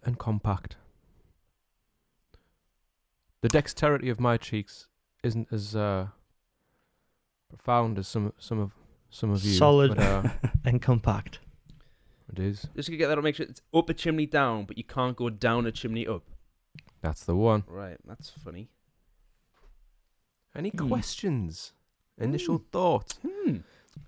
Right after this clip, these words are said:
Speaker 1: Let me just say that I think that the questions, depending on what you ask, you could get this very early.
Speaker 3: Really?
Speaker 1: Yeah.
Speaker 2: Well,
Speaker 3: Okay,
Speaker 2: I don't have a
Speaker 3: alright.
Speaker 2: clue.
Speaker 1: Less, less to do
Speaker 2: As
Speaker 1: with
Speaker 2: usual.
Speaker 1: that first riddle.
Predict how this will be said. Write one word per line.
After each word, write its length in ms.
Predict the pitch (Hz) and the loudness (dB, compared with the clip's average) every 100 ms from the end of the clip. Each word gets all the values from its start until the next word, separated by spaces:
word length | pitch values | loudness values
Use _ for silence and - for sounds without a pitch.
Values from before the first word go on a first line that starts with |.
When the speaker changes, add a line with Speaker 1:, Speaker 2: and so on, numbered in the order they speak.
| _ _ _ _ | _ _ _ _
Speaker 1:
Let 140 | 147 180 | 2 6
me 80 | |
just 180 | 185 175 | 6 4
say 180 | - 160 | 6 6
that 120 | 139 | 8
I 80 | 127 | 6
think 280 | 123 151 139 | 6 4 6
that 140 | 139 - _ _ _ _ - | 2 2 _ _ _ _ 0
the 100 | - | 2
questions, 840 | - 143 131 - 120 101 95 - - - | 6 6 4 0 0 0 -2 -8 -18 -6
depending 300 | 123 139 135 | -2 2 2
on 60 | 131 | 4
what 80 | 123 | 4
you 120 | 120 | 4
ask, 200 | 110 - | 2 0
you 100 | 107 | -2
could 120 | 104 | 0
get 140 | 113 104 | 0 0
this 120 | 101 | -2
very 420 | 104 107 107 98 | 2 4 4 2
early. 420 | 95 95 95 95 - | -2 -2 0 -2 -2
Speaker 3:
Really? 400 | 117 123 147 160 _ _ _ _ _ _ - | 2 4 4 0 _ _ _ _ _ _ -12
Speaker 1:
Yeah. 360 | 104 107 98 90 _ _ _ _ - | -6 -4 -4 -6 _ _ _ _ -2
Speaker 2:
Well, 240 | 123 120 117 | 6 8 8
Speaker 3:
Okay, 120 | 110 | 6
Speaker 2:
I 40 | |
don't 140 | 120 120 | 8 8
have 100 | 107 | 8
a 40 | |
Speaker 3:
alright. 120 | 101 | 6
Speaker 2:
clue. 180 | - 107 | 6 8
Speaker 1:
Less, 260 | 135 160 - | 8 6 6
less 300 | 156 170 - | 4 6 4
to 260 | 143 147 147 | -4 0 2
do 160 | 147 | 6
Speaker 2:
As 40 | 143 | 6
Speaker 1:
with 100 | 123 | 8
Speaker 2:
usual. 340 | 107 - 113 | 8 8 6
Speaker 1:
that 60 | 131 | 6
first 240 | 127 - | 4 0
riddle. 360 | 117 104 98 | -4 -2 -4